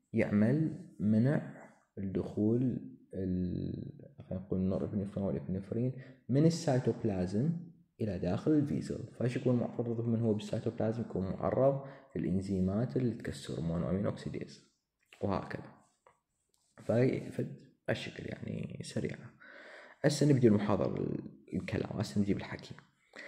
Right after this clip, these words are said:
ألفا أدرينرجيك أنتاغونيست، قاعد تشتغل لي على ألفا. ممكن نقسمه حسب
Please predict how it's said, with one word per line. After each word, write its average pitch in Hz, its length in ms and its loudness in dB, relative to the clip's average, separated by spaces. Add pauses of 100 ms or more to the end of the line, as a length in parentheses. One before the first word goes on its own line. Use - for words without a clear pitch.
(340)
ألفا 156 340 8
أدرينرجيك 120 480 4
أنتاغونيست، 82 640 -2
قاعد 110 140 2
تشتغل 131 340 0
لي 127 80 2
على - 180 -4
ألفا. - 320 -12 (480)
ممكن 139 340 6
نقسمه 101 760 0 (520)
حسب 104 560 2